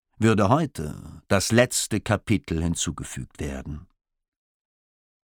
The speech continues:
Ser verließ das Flaggschiff der Flotte durch eine transparente Röhre aus Energie.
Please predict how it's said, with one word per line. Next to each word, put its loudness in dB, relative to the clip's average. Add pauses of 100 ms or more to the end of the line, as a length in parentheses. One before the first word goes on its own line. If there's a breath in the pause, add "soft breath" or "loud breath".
(1300)
Ser 4
verließ -2
das -4
Flaggschiff -2
der -2
Flotte -2
durch 0
eine 0
transparente -2
Röhre 0
aus -4
Energie. -4